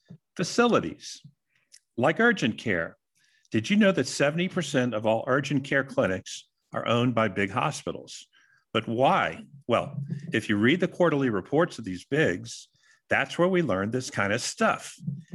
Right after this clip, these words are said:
And urgent care centers are a prime referral source for good commercially and paid insureds. So that seventy percent are owned by local systems because it's a great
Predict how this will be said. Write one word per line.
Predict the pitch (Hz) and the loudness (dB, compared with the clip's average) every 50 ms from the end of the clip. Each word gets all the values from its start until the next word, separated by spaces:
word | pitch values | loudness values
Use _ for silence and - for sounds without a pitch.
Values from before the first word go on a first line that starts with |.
| - - | -10 -4
And | 117 107 | 0 2
urgent | 117 135 139 - 190 - | 2 2 2 0 -2 -2
care | - 220 208 185 | 0 0 0 0
centers | - - 117 113 117 117 - | 2 0 2 2 2 2 2
are | 120 107 | 2 0
a | 92 | 0
prime | - - - - - 208 220 254 277 247 | -2 -6 -14 -8 -4 0 2 4 4 4
referral | 180 139 - - 180 202 160 117 110 | 2 0 0 0 0 2 2 0 -2
source | - - 117 117 117 | -2 0 0 0 0
for | - - 104 95 95 - | 0 -4 -4 -6 -4 0
good | - 151 170 170 151 143 | 2 4 4 4 2 0
commercially | - 107 104 110 117 127 139 143 139 - 139 135 135 135 | -2 0 0 2 2 2 2 0 -2 -4 -4 -2 -2 -2
and | 123 117 120 | -4 -6 -6
paid | - 120 117 113 113 110 107 117 _ _ _ - _ _ _ - | -4 -2 -2 0 0 -2 -2 -6 _ _ _ -20 _ _ _ -2
insureds. | 107 107 113 110 - - 101 87 80 82 - - - - - _ _ _ _ _ _ - | 0 2 2 0 0 0 0 0 0 -2 -8 -12 -16 -18 -18 _ _ _ _ _ _ -6
So | - 123 | -2 0
that | 113 110 110 | 0 0 0
seventy | - - - 165 202 208 190 175 | -2 0 2 2 2 2 0 0
percent | - 147 135 139 165 139 139 | 0 -2 -2 0 0 2 2
are | 131 | 4
owned | 117 120 123 123 110 | 4 4 4 4 4
by | 117 113 | 2 2
local | 107 104 107 107 - 113 | 2 0 -2 -2 -4 -8
systems | 117 - - 185 165 - - 127 113 123 | -8 -2 0 0 0 0 -4 -4 -4 -6
because | 123 120 - 113 101 104 | -8 -6 -6 -4 -4 -4
it's | - - | -4 -4
a | 104 | -4
great | 90 - 113 110 117 123 131 131 131 | -4 -2 0 2 2 2 2 0 -4